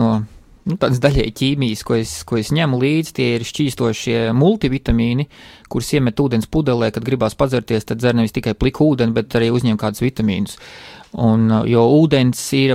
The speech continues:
pati neloģiskākā lieta, ko nest līdzi, jo viņai nulle enerģijas,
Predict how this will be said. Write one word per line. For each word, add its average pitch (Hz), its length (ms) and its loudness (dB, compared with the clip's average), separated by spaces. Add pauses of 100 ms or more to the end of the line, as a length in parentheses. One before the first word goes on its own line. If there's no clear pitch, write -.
pati 135 240 -2
neloģiskākā 120 720 -2
lieta, 127 400 -4
ko 113 320 -2
nest 143 320 -2
līdzi, 135 560 -2
jo 117 140 -2
viņai 123 160 0 (100)
nulle 131 460 2 (100)
enerģijas, 120 720 0